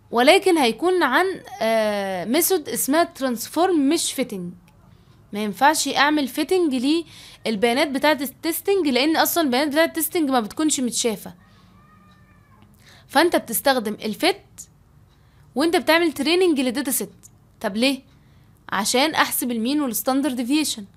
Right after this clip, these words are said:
وبعد كده أحول أو أعمل سكيلينج للبيانات بتاعة التريننج. تمام، نفس السكيلر اللي أنا استخدمته في التريننج هستخدمه في التستنج.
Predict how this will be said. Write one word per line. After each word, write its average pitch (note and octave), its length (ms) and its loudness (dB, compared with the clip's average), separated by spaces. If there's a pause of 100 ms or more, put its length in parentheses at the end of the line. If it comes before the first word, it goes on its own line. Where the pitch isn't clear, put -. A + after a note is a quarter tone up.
(240)
وبعد A#3 340 4
كده C#4 240 2
أحول C#4 680 2 (340)
أو G#3+ 160 2
أعمل C4+ 340 6
سكيلينج C4+ 460 -2
للبيانات B3 480 0
بتاعة C#4 260 0
التريننج. C#4 640 -4 (800)
تمام، G#3+ 360 -2
نفس E4 320 2
السكيلر C4 680 0
اللي A3 120 0
أنا C#4 100 2
استخدمته B3+ 540 -2
في - 80 -10
التريننج C#4+ 540 -2
هستخدمه B3 480 -2
في - 120 -8
التستنج. G#3+ 480 -8